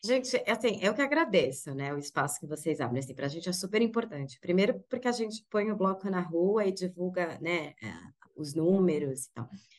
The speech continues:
E segundo porque a gente consegue, ah, esmiuçar algumas coisas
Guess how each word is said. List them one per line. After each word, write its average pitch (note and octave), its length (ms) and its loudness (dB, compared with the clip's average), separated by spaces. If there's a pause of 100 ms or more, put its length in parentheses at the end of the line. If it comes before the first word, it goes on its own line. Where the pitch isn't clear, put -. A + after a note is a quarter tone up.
E A3+ 80 -4
segundo C4+ 300 4
porque D#4 160 0
a - 20 6
gente D#4 320 0 (240)
consegue, C4+ 680 2
ah, A3 300 2
esmiuçar A#3 640 4
algumas G3 380 0
coisas G3 500 0